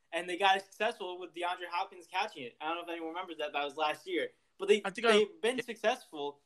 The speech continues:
Speaker 1: in Hail Mary attempts before. And especially with an arm like Kyler Murray, like, just spike the ball, get some time, regroup, and then just throw it down the field. No, Kyler Murray's like, "All right, let's get, let's wrap this game up.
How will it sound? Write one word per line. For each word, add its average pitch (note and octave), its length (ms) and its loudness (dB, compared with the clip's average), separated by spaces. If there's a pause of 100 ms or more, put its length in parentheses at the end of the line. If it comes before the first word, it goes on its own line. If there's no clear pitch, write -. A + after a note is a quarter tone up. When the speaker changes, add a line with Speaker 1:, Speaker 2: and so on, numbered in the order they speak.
(160)
Speaker 1:
in E3 80 -6
Hail G3 240 0
Mary G3+ 280 4
attempts F3+ 280 -2
before. F3 400 0 (300)
And E3+ 80 -6
especially A#3 240 -2
with A3 180 2
an G3 120 -8
arm A3 220 4
like G3 240 -4
Kyler G3+ 320 0
Murray, G3+ 320 2 (420)
like, F#3 220 -2 (160)
just G3+ 200 -6
spike G#3+ 300 4
the D4 60 -4
ball, E3+ 360 4
get F#3+ 160 -2
some C4 140 -8
time, F3 400 0
regroup, E3+ 440 -2 (120)
and F#3 100 -8
then G#3+ 260 -8 (460)
just F3+ 200 -16
throw G#3 160 4
it A#3 80 4
down A3+ 160 4
the G#3+ 60 -2
field. G3 280 0
No, D#3 280 6 (220)
Kyler F#3 220 4
Murray's F3+ 240 -6
like, D#3+ 260 -4
"All G#3 80 0
right, E3 200 0
let's G#3 160 -8
get, A3 180 -10 (300)
let's G3 180 -6
wrap G#3 200 4
this F#3 140 -20
game F3+ 240 -4
up. F#3+ 200 0